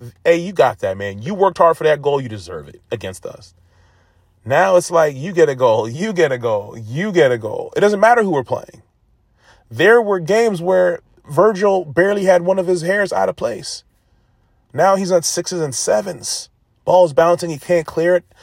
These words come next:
Yet another goal. It is stark and it is alarming, the decline in intensity. Shout to Brandon. Brandon said the intensity is gone, and that is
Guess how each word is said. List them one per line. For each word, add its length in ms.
Yet 200
another 440
goal. 380
It 180
is 440
stark 760
and 160
it 120
is 440
alarming, 720
the 140
decline 480
in 340
intensity. 840
Shout 240
to 100
Brandon. 480
Brandon 300
said 260
the 120
intensity 680
is 100
gone, 340
and 200
that 180
is 160